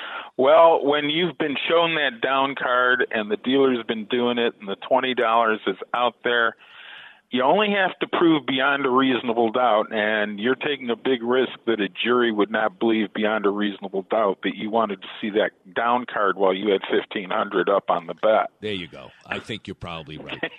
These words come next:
Speaker 2: <laughs> Can you tell us, we have, you know, a little bit of time left, is there a particular case that you've handled that you are proudest of or that has some, uh, interesting nuance that you think we might particularly enjoy, Bob?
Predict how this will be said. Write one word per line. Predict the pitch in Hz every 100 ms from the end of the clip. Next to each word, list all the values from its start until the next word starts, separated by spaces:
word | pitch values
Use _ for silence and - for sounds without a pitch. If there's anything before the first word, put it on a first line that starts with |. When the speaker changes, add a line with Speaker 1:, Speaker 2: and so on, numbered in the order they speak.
| -
Speaker 2:
<laughs> | _ _
Can | - 180
you | 196
tell | 160 - 233 247
us, | - - - _ _ 160
we | 214
have, | 185 175
you | 190
know, | 165 151
a | 156
little | 190 190
bit | 156 147
of |
time | - 123 113
left, | 95 87 - _ _ _ _ _
is | - 160
there | 196 185
a | 175
particular | 160 - 233 - 233 196 165
case | - 156 160 135 - - - _ _
that | - 131
you've | 151 175
handled | 135 143 143 131
that | 127
you | 123 151
are | 127
proudest | 113 - - 135 147 131 -
of | 131 135 135 - _ _ _
or | 131 123
that | 120 104
has | 131 131
some, | - 120 107
uh, | 104 104
interesting | 151 156 147 139 - 127 117
nuance | 151 135 135 135 -
that | 95
you | 113
think | - 127 123
we | 120
might | 117 117 - _ -
particularly | 113 127 - 123 117 113
enjoy, | 98 104 110
Bob? | 104 113 120